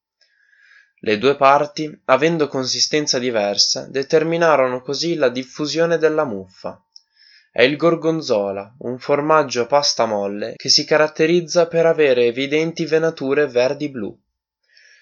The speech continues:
Esistono diverse varianti di questo formaggio, dolce, piccante e a due paste. Il gorgonzola ha un sapore deciso e un profumo travolgente,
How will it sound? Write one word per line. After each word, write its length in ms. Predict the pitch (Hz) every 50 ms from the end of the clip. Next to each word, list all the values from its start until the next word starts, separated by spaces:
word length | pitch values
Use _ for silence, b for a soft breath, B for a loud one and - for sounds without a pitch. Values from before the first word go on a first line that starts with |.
| b b b
Esistono 580 | b 110 110 117 135 147 - - - 139 127
diverse 540 | 123 123 127 123 147 165 165 - - - 160
varianti 580 | 143 151 156 147 139 117 104 104 104 104 117 104
di 100 | 101 101
questo 300 | 104 110 - - - 110
formaggio, 840 | - - 113 110 107 104 101 98 98 95 - - - - - _ -
dolce, 760 | - 104 101 117 135 151 156 147 - - 170 160 175 _ _
piccante 840 | - 127 113 95 - - - 131 135 147 156 147 - 160 160 - -
e 140 | - 135 135
a 100 | 135 143
due 180 | 147 156 147
paste. 640 | - - 90 87 - - - - - - - _ _ _ _ _ _ B B B B B B B B B B B
Il 180 | - 107 107 101
gorgonzola 840 | 123 120 120 120 123 127 131 127 131 143 151 160 156 160 156 151 -
ha 80 | - 147
un 100 | 151 143
sapore 480 | - - 156 160 - 165 156 151 143
deciso 720 | 131 131 131 - - - 156 165 165 151 160 170 160 - -
e 80 | - 143
un 140 | 147 147
profumo 500 | 143 - 156 151 - - 180 175 170 165
travolgente, 1040 | 165 - 165 165 156 160 165 165 147 120 107 98 95 95 95 98 101 - 101 98 _